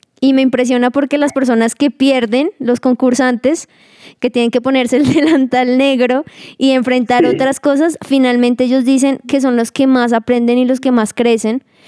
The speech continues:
Speaker 1: Esto no quiere decir que entonces embarrémosla, embarrémosla, embarrémosla <laughs> para aprender, no.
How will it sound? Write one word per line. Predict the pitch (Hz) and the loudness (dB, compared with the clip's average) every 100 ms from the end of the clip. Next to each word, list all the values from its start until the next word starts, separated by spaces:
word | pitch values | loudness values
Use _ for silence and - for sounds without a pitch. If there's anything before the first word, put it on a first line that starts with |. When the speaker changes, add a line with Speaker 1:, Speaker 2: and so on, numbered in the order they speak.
| - - | -8 -4
Speaker 1:
Esto | 277 311 | -2 -2
no | 311 | -2
quiere | 339 330 | 0 2
decir | 294 | 0
que | 262 | 0
entonces | 247 277 262 | -2 -2 0
embarrémosla, | 285 285 262 262 285 | 0 0 0 0 0
embarrémosla, | 294 269 254 247 302 | 0 0 0 0 2
embarrémosla | 285 262 302 285 269 277 | 0 2 0 0 -2 -2
<laughs> | 269 - | -2 -2
para | 285 285 262 | 0 0 0
aprender, | 262 254 240 226 262 277 | -2 -2 0 0 2 2
no. | 202 202 208 | 2 2 0